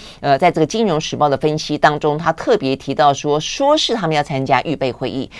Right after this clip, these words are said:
但是连预备会议什么时候开，可不可以开得那么顺利，哦，他们都特别提到说呢，其实未必，哦，有那么的乐观。好，这个当中的话提到的可能不只是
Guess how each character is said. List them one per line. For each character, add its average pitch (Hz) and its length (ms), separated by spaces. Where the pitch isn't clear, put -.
但 180 120
是 160 100
连 151 240
预 302 200
备 196 200
会 190 160
议 156 140
什 - 200
么 131 120
时 165 120
候 185 200
开， 202 420
可 180 100
不 - 80
可 - 0
以 - 20
开 208 120
得 202 80
那 208 100
么 233 80
顺 233 360
利， 233 240
哦， 139 100
他 135 160
们 135 160
都 143 160
特 143 160
别 131 140
提 131 160
到 135 160
说 139 160
呢， 131 160
其 - 120
实 135 160
未 165 280
必， 190 320
哦， 120 160
有 123 160
那 156 220
么 123 220
的 127 200
乐 151 240
观。 175 380
好， 156 100
这 202 140
个 196 80
当 247 180
中 240 160
的 202 80
话 160 200
提 - 260
到 185 140
的 143 80
可 123 80
能 135 140
不 254 180
只 123 260
是 - 340